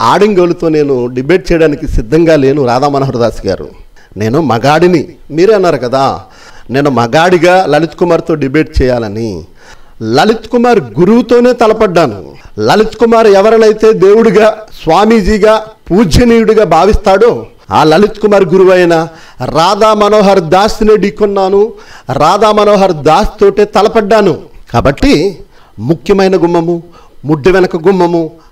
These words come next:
అని లలిత్ కుమార్ గురించి మాట్లాడి మీ పరువు మీరు తీసుకోకుండా, మిమ్మల్ని challenge చేసిన దమ్మున్న మగాడిగా మరలా పిలుస్తున్నాను. చేతనైతే, మీ దగ్గర subject ఉంటే,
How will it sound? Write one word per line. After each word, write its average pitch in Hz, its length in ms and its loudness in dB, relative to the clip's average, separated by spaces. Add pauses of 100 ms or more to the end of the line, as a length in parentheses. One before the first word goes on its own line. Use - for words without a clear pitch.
అని 170 420 2
లలిత్ 156 360 -2
కుమార్ 202 300 2
గురించి 196 300 0
మాట్లాడి 170 760 0 (220)
మీ 156 100 0
పరువు 160 320 0
మీరు 170 180 0
తీసుకోకుండా, 139 800 -4 (360)
మిమ్మల్ని 214 560 0
challenge 247 420 0
చేసిన 214 440 2 (200)
దమ్మున్న 214 540 0
మగాడిగా 196 640 2 (160)
మరలా 156 400 0
పిలుస్తున్నాను. 175 880 0 (280)
చేతనైతే, 151 800 0 (100)
మీ 160 120 -2
దగ్గర 151 220 -2
subject 185 560 0
ఉంటే, 147 480 0